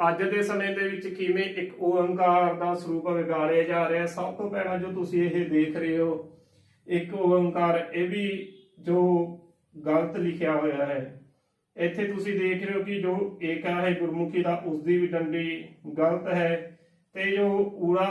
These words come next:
ਪਾਇਆ ਹੋਇਆ ਹੈ, ਉਸ ਦੀ ਵੀ ਜੋ ਅ-, ਬਣਾਵਟ ਹੈ, ਉਹ ਵੀ ਗਲਤ ਹੈ।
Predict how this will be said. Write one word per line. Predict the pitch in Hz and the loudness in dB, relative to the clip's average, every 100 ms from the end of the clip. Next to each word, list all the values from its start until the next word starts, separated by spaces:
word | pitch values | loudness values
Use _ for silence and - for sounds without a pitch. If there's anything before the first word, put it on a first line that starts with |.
| 196 | 0
ਪਾਇਆ | 180 175 180 | 0 2 0
ਹੋਇਆ | 175 175 165 170 | 2 2 2 2
ਹੈ, | 175 170 - - | 0 -2 -4 -8
ਉਸ | 160 160 | -8 -4
ਦੀ | 180 180 | -2 0
ਵੀ | 170 170 175 - - _ _ | 2 2 0 -4 -16 _ _
ਜੋ | 151 175 180 175 170 | -2 2 2 0 -2
ਅ-, | 175 - - _ _ _ _ _ _ | -4 -6 -14 _ _ _ _ _ _
ਬਣਾਵਟ | 151 156 170 170 175 180 | -4 0 2 2 2 0
ਹੈ, | 175 175 - | 0 0 -2
ਉਹ | 165 | -4
ਵੀ | 180 175 | -2 0
ਗਲਤ | 151 156 156 | 0 0 -2
ਹੈ। | 156 147 135 | -2 -2 -2